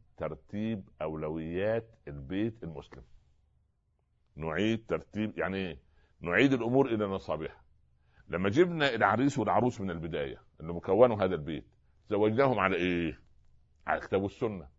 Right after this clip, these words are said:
عظيم. طب هم عاشوا على الكتاب والسنة؟ لا، بصراحة ما، لم يعيشوا على الكتاب والسنة. امال عاشوا على إيه؟ على "أمي قالت وأبي قال"، على إن بنت عمتي تزوجت كذا وأنا أقول لخالي تزوج كذا.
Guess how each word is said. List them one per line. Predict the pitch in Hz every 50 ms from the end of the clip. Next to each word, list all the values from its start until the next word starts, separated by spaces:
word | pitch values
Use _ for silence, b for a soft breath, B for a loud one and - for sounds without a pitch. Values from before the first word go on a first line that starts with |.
| _ _ _ _ _ _ -
عظيم. | 78 85 87 78 65 - _ _ _ _ _ _ b b b b b b b
طب | - 98 123
هم | 165 160 147
عاشوا | 127 113 131 151 151 131 - - 76 - - - _ - -
على | 90 98
الكتاب | 101 - - 135 123 120
والسنة؟ | 110 - - 131 127 120 120 110 113 - - _ _ _ _ _ -
لا، | 82 95 101
بصراحة | 104 - - 104 98 101 92 87
ما، | 90 87
لم | 85 98 101 104
يعيشوا | 101 95 110 107 101 98
على | 87 90
الكتاب | - - 92 87
والسنة. | 82 - - - 80 73 67 - _ _ _ _ -
امال | 87 92 101
عاشوا | 107 123 120 123 95
على | 92 95
إيه؟ | 98 98 92 90 - - _ _ _ _ _ _ _ -
على | - 85 90 92 107
"أمي | 120 123 120 113
قالت | 98 - - 127 120 117 110 - 113
وأبي | 101 95 101 95 92
قال"، | - - - 71 62 - _ _ _ _ _ _ _ _ _ _ _ _ _ _ _ _ -
على | 67 82 87 90 87 95
إن | 95 95 92 90
بنت | 90 107 107 - -
عمتي | 85 107 117 117 104 - 101
تزوجت | 98 98 95 104 101 107 107 104 - -
كذا | 117 117 117 113 113
وأنا | 110 107 101 104 107 101
أقول | 101 101 101 95 92 98
لخالي | - 117 113 110 107 101
تزوج | 92 101 90 95 98 92 87 80
كذا. | - - 76 67 62